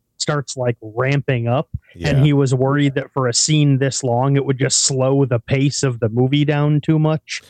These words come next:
Speaker 2: Yeah.
Speaker 1: Um,
Speaker 2: I
Speaker 1: and also, one other little note is that, uh, he very casually and offhandedly mentioned that
Speaker 2: Yeah.
Speaker 1: the engineer ship, like, that class of ship,
Speaker 2: Yeah.
Speaker 1: it's referred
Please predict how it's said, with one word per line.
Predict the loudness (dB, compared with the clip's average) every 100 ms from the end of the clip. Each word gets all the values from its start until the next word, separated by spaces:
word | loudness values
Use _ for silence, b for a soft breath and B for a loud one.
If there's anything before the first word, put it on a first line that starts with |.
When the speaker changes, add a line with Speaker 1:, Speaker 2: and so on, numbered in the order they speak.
| b b -8
Speaker 2:
Yeah. | 0 2
Speaker 1:
Um, | 4 4 4 0 -4 b b b _ _ _ _ -2
Speaker 2:
I | 2
Speaker 1:
and | 4 4 2 -2 -2
also, | -2 -2 0 0 2
one | 2 0 2 2 2
other | 2 2 0
little | 2 2 0
note | 0 0 0 -2
is | 0 0 0
that, | -2 -2 -2
uh, | -2 0 -2 -4 -14 b b _ 0
he | 0 0
very | -2 0 0 2 2 0
casually | 0 0 2 2 2 4 4 4
and | 2 0
offhandedly | -2 -2 -4 -2 2 2 2 2 2 2
mentioned | 2 2 2 2 0 2 -2 _ _
that | -4
Speaker 2:
Yeah. | -4 0
Speaker 1:
the | 0 2
engineer | 2 4 4 2 2 2 2 0
ship, | 0 -2 -2
like, | -2 -2 -2
that | -4 -6 -6
class | -14 -6 -2 -2 -4 -2
of | -4 -4
ship, | -4 0 0 -2 -10 _ _
Speaker 2:
Yeah. | -4 -4
Speaker 1:
it's | 0
referred | 0 0 0 -2 -2